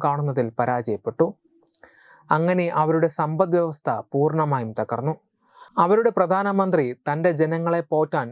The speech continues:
യാചനാപാത്രവുമായി ഒരു രാജ്യത്ത് നിന്ന് മറ്റൊന്നിലേക്ക് എന്ന നിലയിൽ തെണ്ടുകയാണ്. പാകിസ്ഥാൻ ലോകത്തെ നശിപ്പിക്കാൻ തീരുമാനിച്ചത് ശരിയത്ത് നിയമങ്ങൾ നിർമ്മിക്കാൻ വേണ്ടിയായിരുന്നു. എന്നാൽ ദൈവം പാകിസ്ഥാനെ നശിപ്പിക്കാൻ തീരുമാനിച്ചത് അവരുടെ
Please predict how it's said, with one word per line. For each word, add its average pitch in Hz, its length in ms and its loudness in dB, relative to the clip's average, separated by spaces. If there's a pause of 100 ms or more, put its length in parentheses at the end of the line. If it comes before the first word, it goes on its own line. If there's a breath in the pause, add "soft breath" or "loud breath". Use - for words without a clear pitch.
(140)
യാചനാപാത്രവുമായി 151 1160 -2 (140)
ഒരു 143 180 4
രാജ്യത്ത് 143 400 -2
നിന്ന് 143 240 -2 (120)
മറ്റൊന്നിലേക്ക് 143 760 2
എന്ന 139 160 0
നിലയിൽ 127 260 0 (140)
തെണ്ടുകയാണ്. 120 600 0 (1500 soft breath)
പാകിസ്ഥാൻ 214 420 2 (160)
ലോകത്തെ 190 380 4
നശിപ്പിക്കാൻ 180 500 0
തീരുമാനിച്ചത് 165 600 0 (200)
ശരിയത്ത് 156 420 0
നിയമങ്ങൾ 143 380 0 (100)
നിർമ്മിക്കാൻ 135 480 0 (120)
വേണ്ടിയായിരുന്നു. 110 580 0 (1200 soft breath)
എന്നാൽ 165 200 2 (220)
ദൈവം 170 260 2 (120)
പാകിസ്ഥാനെ 175 440 -2
നശിപ്പിക്കാൻ 170 480 -2
തീരുമാനിച്ചത് 160 580 0 (200)
അവരുടെ 139 280 0